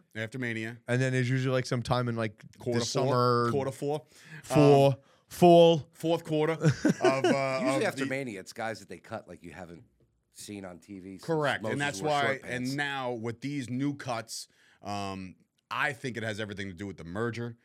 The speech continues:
Speaker 1: with Endeavor and, and W W E, now
Speaker 3: You know what,
Speaker 1: T K O.
Speaker 3: they, they could be a cut to restructure the contract.
Speaker 1: It says in the N F L, pal. They're like, they don't, they don't bring 'em back to the practice squad.
Speaker 2: I don't
Speaker 1: You know what I
Speaker 2: know.
Speaker 1: mean?
Speaker 2: I felt some of the cuts were, were warranted.
Speaker 1: Some,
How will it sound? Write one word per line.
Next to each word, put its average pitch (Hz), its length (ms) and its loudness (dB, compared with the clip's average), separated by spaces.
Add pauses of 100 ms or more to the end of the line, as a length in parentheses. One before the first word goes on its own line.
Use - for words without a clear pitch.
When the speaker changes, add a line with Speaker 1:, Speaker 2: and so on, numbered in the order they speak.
(300)
Speaker 1:
with 95 240 -8
Endeavor 101 640 -6
and, 80 340 -12
and 78 160 -16
W 87 180 -8
W 85 180 -10
E, 95 120 -6
now 85 240 -8
Speaker 3:
You 311 100 -2
know 302 80 0
what, 302 60 -2
Speaker 1:
T - 60 -2
K - 100 0
O. 101 180 -4
Speaker 3:
they, - 60 -4
they - 60 -8
could - 200 -8
be 240 100 -10
a 202 40 -6
cut 220 320 -8
to 202 100 -10
restructure 196 560 -10
the 156 60 -10
contract. 220 580 -16 (480)
Speaker 1:
It 170 120 -20
says 147 180 -14
in 117 80 -8
the 107 100 -4
N 90 100 -4
F 73 140 -14
L, 104 140 -10
pal. 62 260 -20 (140)
They're 101 100 -8
like, 95 180 -10
they 113 120 -8
don't, 107 260 -10
they 117 60 -6
don't 113 140 -8
bring 117 120 -4
'em 107 60 -4
back 107 180 -4
to - 40 -14
the 78 80 -14
practice - 340 -10
squad. 71 280 -14 (280)
Speaker 2:
I 269 140 -6
don't 139 100 -2
Speaker 1:
You 107 60 -4
know 101 60 -2
what 98 60 -2
I 95 40 -4
Speaker 2:
know. - 60 -8
Speaker 1:
mean? - 80 -18 (120)
Speaker 2:
I 165 80 -4
felt 175 220 -8
some 156 160 -4
of 120 40 -4
the 113 60 -6
cuts - 260 -6
were, 90 60 -12 (240)
were 87 400 -6 (220)
warranted. 110 560 -6
Speaker 1:
Some, 190 600 -4